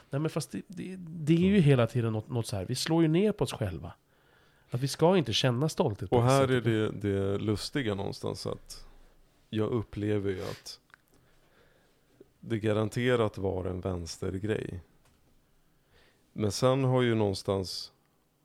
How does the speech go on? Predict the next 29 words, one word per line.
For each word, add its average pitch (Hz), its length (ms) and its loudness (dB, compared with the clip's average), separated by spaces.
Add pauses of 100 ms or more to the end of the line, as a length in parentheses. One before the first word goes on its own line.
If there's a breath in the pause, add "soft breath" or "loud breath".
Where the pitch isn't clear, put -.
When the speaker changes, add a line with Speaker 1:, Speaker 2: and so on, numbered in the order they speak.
Speaker 2:
högern, 123 440 -6
tycker 98 260 -8
jag, 92 80 -4
hoppat 95 340 -8
på 98 160 -6
det 95 160 -8
där. 95 100 -8 (1400)
Alltså, 110 440 0 (1120 loud breath)
även 120 240 6
om 117 260 4
Aron 101 320 2
Flam 104 360 0
i 90 60 -4
sin 92 220 -4
bok, - 460 -14 (440)
Det 98 80 -6
här 90 120 -4
är 90 40 -4
en 95 60 -4
svensk - 540 -8
tiger, 107 380 -8 (840 soft breath)
alltså, 107 220 0
har 101 160 4
sina 95 240 -2
poänger. 104 460 0
Men, 104 240 0
men 120 140 4
typ 127 200 0
att - 220 -2